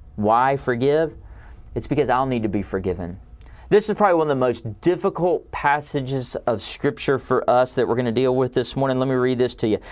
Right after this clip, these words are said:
It comes from the book of Matthew, chapter six, and it says this, "Your heavenly Father will forgive you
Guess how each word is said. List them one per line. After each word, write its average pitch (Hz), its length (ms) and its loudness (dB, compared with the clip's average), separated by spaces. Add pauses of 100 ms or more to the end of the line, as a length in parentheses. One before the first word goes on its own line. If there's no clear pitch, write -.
(180)
It 120 120 0
comes 156 280 0
from 151 160 -2
the 139 80 0
book 135 160 0
of 123 80 0
Matthew, 135 500 0
chapter 135 380 -2
six, 101 420 -2
and 113 100 -2
it 110 60 -4
says 139 220 0
this, 120 160 0 (300)
"Your 151 220 2
heavenly 226 440 2
Father 165 400 2
will 127 200 2
forgive 151 520 0
you 139 340 -2